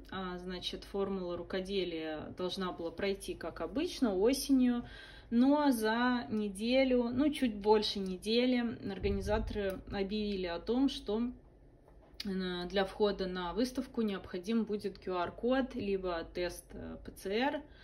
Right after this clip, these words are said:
А, и все, конечно же, взбунтовались, потому что были люди, которые ехали из других городов, и они не понимали, как это вообще возможно. М, в общем, было много очень ссор и споров.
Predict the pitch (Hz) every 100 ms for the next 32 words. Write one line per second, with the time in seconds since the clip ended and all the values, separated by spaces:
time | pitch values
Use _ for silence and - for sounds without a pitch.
0 | - - - - - - 208 208 202 202
1 | - 247 - 233 214 208 202 196 196 190
2 | 180 175 - 185 180 180 202 285 302 -
3 | - 208 196 - - 180 180 - - -
4 | 208 190 175 185 180 170 170 175 175 170
5 | 170 196 190 180 165 165 175 180 175 180
6 | 170 170 214 285 311 - - - 185 190
7 | 185 180 190 185 185 175 156 151 165 -
8 | 165 160 160 165 160 160 196 269 285 277
9 | 277 - - - - - - - 190 190
10 | 185 190 220 - 208 220 202 202 214 190
11 | 180 180 202 190 - 202 190 180 - 208
12 | 233 254